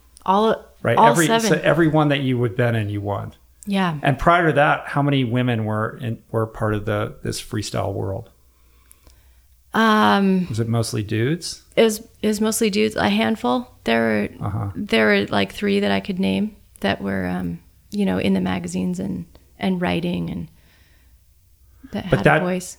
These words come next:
Speaker 2: that world didn't exist when you were in high school. It's like a new thing,
Speaker 1: You know, it
Speaker 2: right?
Speaker 1: might have, but I wasn't exposed to it.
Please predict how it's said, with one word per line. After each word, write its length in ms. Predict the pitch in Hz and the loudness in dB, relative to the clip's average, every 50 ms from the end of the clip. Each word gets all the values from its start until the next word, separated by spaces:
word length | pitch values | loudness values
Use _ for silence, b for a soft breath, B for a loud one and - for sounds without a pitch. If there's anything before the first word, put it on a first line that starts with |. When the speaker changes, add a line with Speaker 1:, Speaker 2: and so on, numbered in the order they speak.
| - - | -6 0
Speaker 2:
that 220 | - 156 160 - 151 | 2 2 4 4 4
world 220 | 151 147 139 117 | 4 4 2 2
didn't 200 | 135 131 120 123 | 0 0 2 2
exist 360 | 120 110 104 113 117 110 - - | 0 0 0 0 -2 -2 -2 -4
when 120 | 107 107 | -4 -2
you 100 | 107 104 | -2 -2
were 60 | 101 101 | -2 -4
in 40 | 95 | -4
high 160 | - 113 104 | -4 -4 -6
school. 260 | 98 - - 101 107 110 | -6 -6 -8 -8 -8 -8
It's 360 | 107 - - - - - - | -8 -10 -12 -12 -10 -4 -4
like 160 | 110 104 - | -2 -2 -2
a 60 | 101 | -2
new 260 | 98 101 104 98 98 | -2 -2 -2 -4 -4
thing, 260 | 95 - - 101 101 247 | -6 -6 -6 -4 0 4
Speaker 1:
You 80 | 269 | 4
know, 100 | 277 262 | 6 6
it 100 | 262 262 208 | 6 6 4
Speaker 2:
right? 60 | 214 | 4
Speaker 1:
might 220 | 220 220 233 247 | 4 4 4 2
have, 260 | 247 214 185 175 175 | 2 2 0 0 0
but 120 | - 196 196 | 0 2 2
I 80 | 196 | 2
wasn't 260 | 190 208 214 214 208 190 | 2 2 0 0 -2 -4
exposed 400 | 170 - - - - - - - | -6 -6 -8 -8 -10 -10 -10 -10
to 100 | - - | -10 -10
it. 180 | - - - | -10 -12 -14